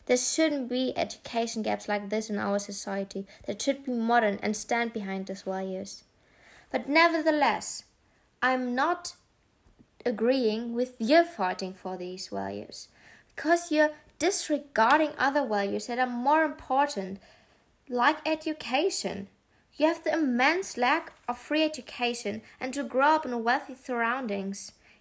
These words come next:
Yet you set your focus on these kind of troubles. You're tossing away every effort we made for you to lead a wealthy lifestyle. School should be your number one priority.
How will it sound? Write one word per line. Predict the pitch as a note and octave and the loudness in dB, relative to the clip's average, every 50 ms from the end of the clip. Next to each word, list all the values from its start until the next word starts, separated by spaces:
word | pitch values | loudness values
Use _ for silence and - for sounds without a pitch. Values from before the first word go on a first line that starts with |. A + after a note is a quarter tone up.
| _ _ | _ _
Yet | - C4 C#4 D#4 D4+ D4+ - - | 2 4 6 6 4 2 -4 -10
you | - A3 A3 C#4 D4+ D4+ | -8 -6 -2 0 2 2
set | D4 - - - C4 C4 C#4 C#4 - A#3 | 4 2 2 0 0 -2 -4 -2 -2 -4
your | A3+ G#3+ | -4 -4
focus | A3 - - - C4 C4 C4 C4 - A3+ A3 A3 - - - - - - - - - - - - | -6 -8 0 2 4 4 4 2 0 -2 -2 -2 -6 -10 -16 -20 -20 -20 -20 -20 -20 -8 -4 -2
on | B3+ B3 A#3+ G#3 G#3 - - - | -2 -2 -2 -4 -6 -10 -4 0
these | C#4 D#4+ D#4+ E4 D#4+ - | 2 2 2 2 0 -2
kind | - - - - B3 B3+ C4+ D4 D4 - | -4 -6 -6 0 2 4 4 4 2 -2
of | - B3 - | -4 -4 -4
troubles. | - - - C4 B3+ A#3 G#3+ G3+ G3 G3 - - - - _ _ _ _ _ _ _ _ _ - _ _ - | -6 -4 -2 -2 0 0 0 0 0 0 -4 -8 -8 -12 _ _ _ _ _ _ _ _ _ -20 _ _ -8
You're | A#3+ - - - | -8 -8 -6 -8
tossing | - - - D4 D#4+ D4+ - D#4 D4 C#4 | -6 2 6 6 6 6 4 2 0 0
away | C4 A#3 A#3 A3 A3 - - - | 2 2 2 2 2 0 0 2
every | C#4 D#4+ E4+ E4 D#4 D#4 D#4+ D#4 - - | 4 4 4 4 4 2 2 0 0 0
effort | - C#4 C#4+ C#4 - A3 G#3 G3+ G3+ - - _ _ - | 0 0 0 0 0 0 2 2 0 -2 -8 _ _ -2
we | A3+ C#4+ D#4+ D#4+ D#4 | 2 4 4 4 4
made | D4 D4 D4+ D#4 D#4 | 4 4 4 2 2
for | D#4 - B3+ A3+ | 0 -2 -2 -2
you | A3 G#3 G3+ G3+ G3+ G3+ - - - - - | 0 0 0 0 0 -2 -6 -14 -20 -14 -6
to | - - B3 | -2 0 2
lead | B3+ C#4 D#4 D#4 D4+ | 4 4 4 4 2
a | C#4 | 0
wealthy | A3+ G#3+ A3 C4 C#4+ E4+ E4+ E4 - C#4+ | 0 4 6 8 8 8 6 2 -2 0
lifestyle. | C4 B3+ B3+ D4 D#4 D#4 - - - - F#3+ F#3 F3+ F3+ F#3 G3 - - - - - - | 2 4 4 4 4 2 0 -2 0 2 2 2 2 0 -2 -4 -8 -16 -20 -20 -20 -14
School | - - - - - - - D#4 D#4 C4 B3+ C4+ - - | -6 -2 0 0 0 2 6 6 8 8 6 4 0 -6
should | - - C4 B3 B3 - | -2 0 2 2 2 0
be | C#4+ C#4+ | 0 2
your | C#4+ D4 D4+ D#4 D4 | 4 6 6 6 6
number | B3+ A#3 A#3+ C4 D4 E4+ F4 E4+ F4 F4+ F4 | 4 4 6 6 6 6 6 6 8 8 8
one | D#4 A#3 A3+ B3 D4 E4 E4+ | 6 4 2 0 0 0 -2
priority. | - - E4 D#4 D4 C#4+ D4 E4+ F4+ D#4+ D4 - - A3+ G3+ F#3 F#3+ F#3 | -2 2 6 8 8 10 10 10 10 8 8 6 0 -4 -4 -4 -4 -8